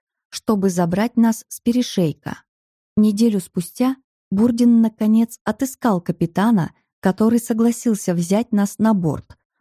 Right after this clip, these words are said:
Но он направлялся не на юг, а на север, в Теличики и Пахачи, а потом уже возвращался обратно в Петропавловск. Делать было нечего. Мы решили, что лучше уж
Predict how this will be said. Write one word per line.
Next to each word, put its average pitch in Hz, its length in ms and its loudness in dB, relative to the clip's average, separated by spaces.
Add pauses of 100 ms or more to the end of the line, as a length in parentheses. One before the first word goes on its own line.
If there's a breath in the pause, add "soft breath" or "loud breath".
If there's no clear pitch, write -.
(220)
Но 208 140 4
он 277 460 0
направлялся 208 720 0
не 196 160 4
на 190 180 2
юг, 254 400 0
а 220 120 2
на 269 120 4
север, 175 540 -2 (340)
в - 80 -12
Теличики 226 540 0
и 226 100 4
Пахачи, - 720 -8 (320)
а 190 80 -2
потом 269 400 0
уже 202 200 0
возвращался 185 880 -2
обратно 185 580 0 (320 soft breath)
в - 60 -16
Петропавловск. - 960 -4 (580)
Делать 254 340 0
было 247 240 0
нечего. 160 600 0 (360)
Мы 190 140 2
решили, 185 380 -2
что 185 200 -6
лучше 185 360 -2
уж 165 200 -4